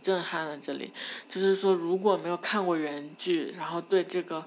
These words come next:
这些角色啊，对这个经济犯罪特别感兴趣的话，真的是可以去看。这个剧本、剧情，然后包括人物饱满度，真的是非常好，然后演技也是一比一等一的牛逼。Wendy 这个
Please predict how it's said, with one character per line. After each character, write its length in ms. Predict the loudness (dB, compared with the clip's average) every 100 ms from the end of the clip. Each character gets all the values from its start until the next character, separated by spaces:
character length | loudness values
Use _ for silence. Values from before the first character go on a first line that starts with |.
| -10
这 100 | 0
些 220 | 4 6 4
角 300 | 2 -2 -2
色 200 | 0 2
啊， 180 | 2 0
对 140 | -2
这 160 | -2 -6
个 180 | -6 -8
经 280 | -2 0 2
济 120 | 0
犯 260 | 0 -2 -2
罪 220 | -4 -6
特 180 | -6 -4
别 120 | -4
感 260 | -2 -4 -2
兴 180 | -2 -2
趣 80 | -4
的 100 | -4
话， 160 | -4
真 220 | 0 2 2
的 100 | 2
是 160 | -2
可 160 | -6 -4
以 100 | -4
去 140 | -6
看。 300 | -6 -4 -6 -10 -20 -20 -20 -8
这 120 | -4 -2
个 100 | -2
剧 280 | 2 8 8
本、 320 | 8 2 2 -4
剧 240 | 6 6
情， 420 | 6 2 0 -4
然 100 | 0
后 100 | 2
包 200 | 4 6
括 380 | 4 6 6 6
人 340 | 4 4 2 4
物 320 | 6 6 4 2
饱 260 | 4 8 8
满 380 | 8 4 2 6
度， 280 | 6 6 0 -10 -20 -20 -10
真 140 | 0 6
的 180 | 8 8
是 200 | 6 2
非 280 | 4 6 6
常 220 | 4 -2
好， 180 | 0 0
然 120 | 4
后 120 | 4
演 360 | 8 6 4 -4
技 260 | 0 4
也 100 | 4
是 200 | 4 2
一 440 | 2 2 2 2 0
比 360 | 0 -2 -4 0
一 220 | 4 6
等 240 | 6 2
一 140 | 6 6
的 100 | 6
牛 240 | 0 -4
逼。 240 | -2 -4 2
Wendy 380 | 4 6 4 2
这 140 | 2
个 240 | 0 0